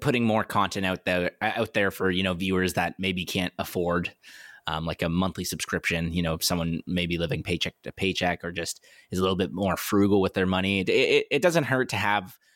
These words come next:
these additional, like, free ad-supported streaming services. And it's pretty cool because, like,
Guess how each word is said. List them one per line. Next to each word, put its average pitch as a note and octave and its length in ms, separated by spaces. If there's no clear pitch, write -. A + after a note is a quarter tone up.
these F#2+ 180
additional, F#2 380
like, F#2+ 180
free F#2+ 340
ad-supported F2 720
streaming G2+ 380
services. F2 600
And - 40
it's D3 100
pretty G#3+ 180
cool D#3 260
because, A2+ 380
like, A2 240